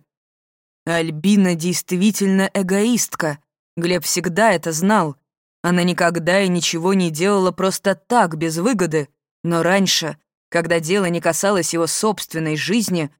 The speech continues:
подобное поведение не раздражало. В конце концов, Олег, которого Глеб искренне любил, брат же, тоже не страдал альтруизмом.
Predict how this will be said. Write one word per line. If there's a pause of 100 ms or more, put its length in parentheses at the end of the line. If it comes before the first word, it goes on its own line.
(280)
подобное
поведение
не
раздражало. (420)
В
конце
концов,
Олег,
которого
Глеб
искренне
любил, (240)
брат
же, (500)
тоже
не
страдал
альтруизмом.